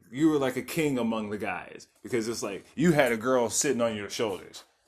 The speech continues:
which is something that every young boy wanted. You know, at least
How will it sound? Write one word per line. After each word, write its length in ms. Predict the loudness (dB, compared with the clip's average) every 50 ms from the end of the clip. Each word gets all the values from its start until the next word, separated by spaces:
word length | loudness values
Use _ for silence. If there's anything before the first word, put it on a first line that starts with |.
| _ _ _ _ _ _ _ _
which 200 | -8 -6 -4 -4
is 80 | -2 0
something 340 | 0 0 2 2 2 0 2
that 120 | 4 6
every 420 | 8 10 10 10 8 6 4 2 2
young 220 | 4 4 4 4
boy 240 | 4 4 4 4 4
wanted. 400 | 4 4 4 2 2 0 -6 -12 -16 -20 _ _ _ _ _ _ -8
You 60 | -6 -6
know, 60 | -4
at 60 | -2
least 260 | -2 -2 -4 -6 -10